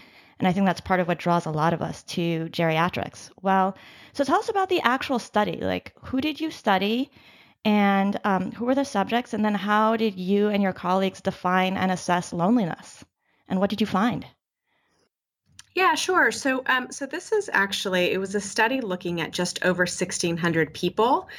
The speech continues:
Speaker 2: It actually was out of a larger study, um, called the Health and Retirement Study, which is based out of the University of Michigan.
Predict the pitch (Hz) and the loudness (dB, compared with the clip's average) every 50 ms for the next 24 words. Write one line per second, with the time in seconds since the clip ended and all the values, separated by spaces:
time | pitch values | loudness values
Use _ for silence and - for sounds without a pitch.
0 | - - - - - - 302 320 - - 453 415 381 311 - - - 196 196 190 | -18 -18 -18 -20 -6 -4 -2 -2 0 2 2 4 4 2 2 2 2 2 2 2
1 | 196 196 185 180 165 156 160 160 170 175 180 180 190 185 180 170 165 - - - | 2 0 0 0 -2 -2 0 2 2 2 2 0 0 0 0 0 0 -2 -8 -8
2 | 175 160 156 160 160 160 160 156 - - - 160 160 156 151 151 143 - - - | -8 -6 -6 -4 -4 -2 -2 -2 -2 -2 -2 -2 -2 -2 -2 -4 -6 -8 -8 -4
3 | - 180 175 165 160 151 - 165 165 - 175 170 160 151 - - - 165 160 160 | -2 -2 -2 -2 -4 -4 -2 -4 -2 -2 -2 -2 -2 -4 -2 -2 0 2 2 2
4 | 160 151 151 - - 156 151 156 151 147 151 - - 151 - - 196 240 247 - | 2 0 -2 -2 -2 0 0 2 2 2 0 -2 -2 -4 -2 -2 -2 0 0 0
5 | 233 208 185 180 170 165 160 156 156 156 - - 165 156 151 156 156 151 - - | 2 2 2 2 2 0 0 0 -2 -2 -2 -2 -2 0 0 0 0 0 0 -2
6 | 160 151 151 147 135 143 147 151 | 0 0 0 0 2 0 0 -2